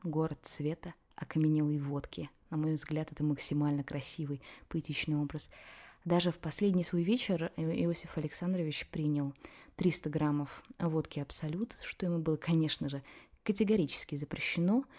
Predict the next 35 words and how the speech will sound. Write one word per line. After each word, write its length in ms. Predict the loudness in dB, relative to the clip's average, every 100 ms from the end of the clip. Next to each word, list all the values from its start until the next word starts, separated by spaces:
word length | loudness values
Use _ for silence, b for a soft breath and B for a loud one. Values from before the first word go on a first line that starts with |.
| B -10
потому 280 | 0 2 2
что 180 | 2
у 20 | 2
него 200 | 2 2
было 280 | 0 -2 -4
слабое 480 | -10 -4 -2 -2 -4
сердце, 440 | -6 -8 -8 -10 -12 B B B B
и 80 | 2
на 100 | 2
что 220 | 0 0
он, 200 | 2 0
конечно 500 | 0 0 -2 -2 -2
же, 240 | -2 -4 -2
категорически 880 | -2 0 0 -2 -4 -4 -4 -6 -10 -12 _
плевал. 380 | 2 2 -2 -10 -18 b b b b b b b b -16 -2
Но 100 | 2
все 180 | 2 2
это, 140 | 0 0
конечно, 400 | 0 2 2 2
довольно 300 | 2 2 2
известные 360 | -2 -4 -6
факты. 380 | -6 -8 -10 -14 -16 _ _ _ _ _ -6
А 100 | -4
как 200 | -4 -2
вам 80 |
такое? 480 | -4 -4 -6 -6 -6 -8 _ _ -20 B B B B
Знали 380 | -4 0 4 4
ли 200 | 4 2
вы, 240 | 0 -4 -4
что 200 | -6 -4
Бродский 460 | -2 -4 -4 -6
был 180 | -2 -2
поклонником 680 | -2 -4 0 2 0 0 -2
китайской 560 | -2 -4 -4 -6 -8
кухни? 360 | -8 -8 -10